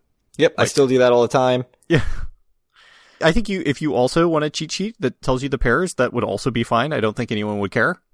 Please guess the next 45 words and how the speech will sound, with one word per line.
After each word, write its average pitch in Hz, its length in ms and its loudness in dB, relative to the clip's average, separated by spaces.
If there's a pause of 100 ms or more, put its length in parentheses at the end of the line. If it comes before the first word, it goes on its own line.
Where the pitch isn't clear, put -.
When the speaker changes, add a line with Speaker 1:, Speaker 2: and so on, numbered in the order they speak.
Speaker 2:
I 143 100 0
know 135 320 2 (240)
some 131 320 -2
casinos 117 480 -2
have 110 180 -2
given 107 240 -2
them 107 140 -2
out 107 100 2
in - 60 -10
the 110 80 -6
past. 117 240 -2
I 127 40 -6
feel 123 120 -2
like 117 140 -2
Caesars 123 420 -2
used 98 240 -4
to 139 100 -2
have 120 200 0
them, 196 260 -8 (140)
honestly. 190 500 -4 (500)
Speaker 1:
Horseshoe 175 360 4
Speaker 2:
Um, 147 200 2
Speaker 1:
u-, 151 100 0
at, 131 280 0
in 139 140 0
Baltimore 123 360 2
used 110 200 -2
to 117 80 2
have 117 160 2
a 107 80 2
big 117 380 0
poster 131 360 2
printed 104 420 -2 (120)
right 113 160 2
by 123 120 2
the 117 80 0
tiles - 420 -2
table 104 280 2
that 104 100 2
had 107 140 2
all 110 80 4
Speaker 2:
Uh-huh. 113 100 2
Speaker 1:
the 110 60 -2
pairs 120 460 2
lis-, 101 200 -6